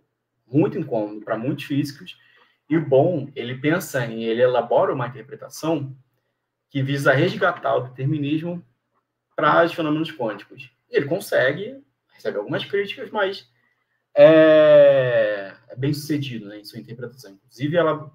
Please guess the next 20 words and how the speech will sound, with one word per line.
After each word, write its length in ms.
tem 160
sido 180
estudada 320
bastante, 600
né? 100
O, 200
como 140
eu 40
falei, 180
o 20
professor 300
Eval 240
Freire, 440
que 80
é 60
um 80
dos 80
principais 480
especialistas, 840
né, 220